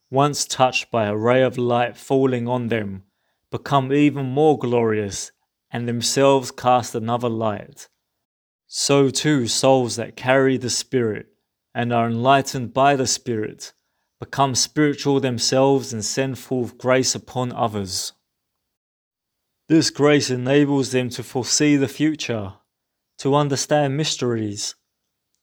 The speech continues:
to grasp hidden things, to receive spiritual blessings, to have their thoughts fixed on heavenly things, and to dance with the angels. So is their joy unending,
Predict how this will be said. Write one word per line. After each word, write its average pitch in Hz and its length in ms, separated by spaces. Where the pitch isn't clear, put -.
to - 100
grasp 135 540
hidden 156 400
things, 113 640
to 135 120
receive 139 460
spiritual 147 560
blessings, 117 840
to 123 160
have 139 200
their 135 160
thoughts 143 460
fixed - 440
on 120 140
heavenly 120 540
things, 104 560
and 120 140
to 123 140
dance 131 440
with 123 180
the 120 180
angels. 101 640
So 151 280
is 135 220
their 131 180
joy 139 400
unending, 117 720